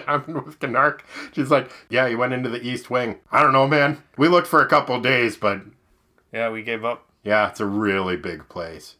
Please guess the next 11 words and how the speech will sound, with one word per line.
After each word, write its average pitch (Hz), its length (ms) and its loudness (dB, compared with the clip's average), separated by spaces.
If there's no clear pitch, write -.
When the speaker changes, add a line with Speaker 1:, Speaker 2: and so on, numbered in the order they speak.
Speaker 2:
Mm-hmm. 95 220 -16
Speaker 1:
Makes 98 240 -8
palatial 90 560 -10
Dayton 92 320 -12
Estates 85 580 -16
look 82 180 -16
like 87 240 -10
a 80 240 -14
fucking - 380 -14
postage 101 460 -14
stamp. 73 380 -20